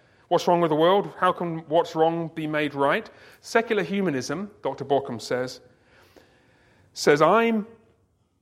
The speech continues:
the result of random evolutionary processes, identity. My purpose is just to consume and enjoy life. The problem is whatever impinges on my consumption and enjoyment, which is lack of education and lack of government. And so the solution is always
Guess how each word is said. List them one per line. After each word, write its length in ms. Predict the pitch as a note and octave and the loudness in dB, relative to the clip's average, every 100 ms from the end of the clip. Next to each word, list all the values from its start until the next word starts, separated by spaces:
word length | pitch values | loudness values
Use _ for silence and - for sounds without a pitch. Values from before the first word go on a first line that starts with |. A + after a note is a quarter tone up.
| _ _ | _ _
the 100 | D3 | -2
result 560 | D3 C#3+ E3 F#3 F#3 - | 0 4 4 4 -2 -6
of 180 | C#3 B2 | -6 0
random 520 | C#3 E3 F3+ F3+ E3 | 2 2 0 -6 -4
evolutionary 640 | D3+ C#3 C#3+ D3 D3 B2+ | -4 -2 -2 -4 -8 -10
processes, 840 | B2+ D3 D3 E3+ D3+ G#3 A#3+ - _ _ - | -4 -4 -2 -6 -8 -10 -12 -18 _ _ -16
identity. 600 | A2+ B2 B2+ - D#3 D#3+ - | -12 -10 -12 -14 -18 -14 -6
My 120 | B2 | -6
purpose 480 | - G3+ G#3 G3+ D#3 | 0 0 0 -4 -6
is 100 | - | -8
just 220 | D3 - | -10 -10
to 60 | - | -14
consume 640 | B2+ A#2+ - F3 F3+ D#3 | -14 -12 -4 -2 -2 -4
and 80 | A#2+ | -6
enjoy 380 | A#2 D#3 D#3+ D#3 | -2 2 2 2
life. 320 | D#3+ F3+ - | 0 -2 -6
The 80 | D3+ | -12
problem 440 | - G3 A3 G#3 | -2 -2 0 -4
is 120 | C#3+ | -4
whatever 420 | C#3 E3 D#3+ D#3 | -4 -2 -2 -4
impinges 640 | C#3+ C3+ - F3+ F3+ G#3 G3 | -4 -6 -6 -6 -4 -6 -4
on 320 | C3+ A#2+ C3+ - C#3 | -6 -6 -12 -12 -4
my 440 | C3+ C3+ C3+ B2 - _ | 0 0 -2 -6 -14 _
consumption 640 | C#3 C3 C#3+ C#3+ D#3+ E3 | -10 -4 -4 -4 -4 -2
and 80 | C3+ | -2
enjoyment, 480 | A#2+ B2 C3 E3 C#3+ | 0 0 0 -2 -6
which 160 | C3 | -10
is 120 | B2 | -8
lack 200 | D3 D#3 | -6 -6
of 100 | C#3+ | -8
education 540 | B2+ A2+ - D3 D3 D#3+ | -10 -10 -8 -8 -6 -8
and 120 | A#2+ | -4
lack 180 | C#3 - | -6 -6
of 120 | A#2 | -2
government. 380 | B2+ B2 E3 E3 | -2 -2 -8 -8
And 100 | C#3+ | -6
so 100 | C#3+ | -6
the 80 | C#3 | -4
solution 400 | F#3+ A3 - D3+ | -6 -6 -6 -4
is 100 | G3 | 0
always 400 | F3 A#2+ D3 | 0 -2 -4